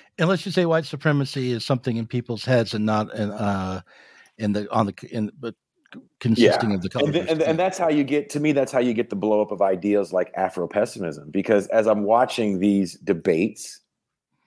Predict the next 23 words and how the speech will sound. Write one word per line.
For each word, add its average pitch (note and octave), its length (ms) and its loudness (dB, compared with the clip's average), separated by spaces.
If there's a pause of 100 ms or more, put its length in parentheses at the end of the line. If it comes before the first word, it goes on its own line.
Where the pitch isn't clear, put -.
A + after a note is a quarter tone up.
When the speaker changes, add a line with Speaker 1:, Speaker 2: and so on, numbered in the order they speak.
(640)
Speaker 1:
Mm-hmm. G#2 140 -2
Speaker 2:
during G2 340 4
the, F2 300 2
during F2+ 220 2
the F2 140 -4
eighties F2+ 280 0
and E2 100 -4
nineties, F#2 640 -2 (480)
it's G#2+ 240 2
always C3+ 500 0
about F#2 540 0 (760)
racism. E2 540 -4 (880)
That's B2+ 220 0
it. - 260 0 (1400)
But F3 120 4
again, F#3 200 4
Speaker 1:
Mm-hmm. - 60 2
Speaker 2:
these D#3+ 160 2
cops - 720 -2 (680)
aren't D#3 200 4
all D3+ 280 4
white. A3+ 320 -4 (1200)
Speaker 1:
Right. G2+ 240 -4